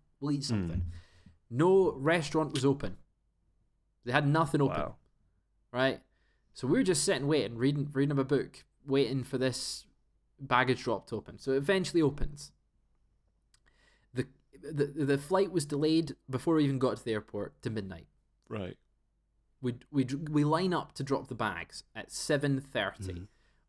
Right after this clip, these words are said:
Speaker 1: We do not get to the front of the queue until half past eight, quarter to nine.
Speaker 2: Wow.
Speaker 1: Yeah, right?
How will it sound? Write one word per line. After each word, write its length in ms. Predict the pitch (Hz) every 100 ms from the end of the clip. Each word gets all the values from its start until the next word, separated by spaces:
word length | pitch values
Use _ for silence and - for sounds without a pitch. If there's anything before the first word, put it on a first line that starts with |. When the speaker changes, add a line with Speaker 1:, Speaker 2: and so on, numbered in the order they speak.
| 127
Speaker 1:
We 100 | 139
do 160 | 151
not 260 | 170 185 175
get 160 | 165 131
to 80 |
the 80 | 147
front 320 | 143 - 156
of 80 | 131
the 80 | 143
queue 380 | 143 156 104 - _ _ _ _ _
until 300 | 135 117 120
half 380 | - 156 143 147
past 360 | 147 127 120 - -
eight, 340 | 107 - - _ _ _ _ _ -
quarter 340 | - 127 95
to 160 | - 120
nine. 320 | 101 90 - _
Speaker 2:
Wow. 400 | - 78 85 101 _ _ _ _ _ _ _ _ _ _ _ _
Speaker 1:
Yeah, 300 | 110 110 113 -
right? 280 | 120 120 127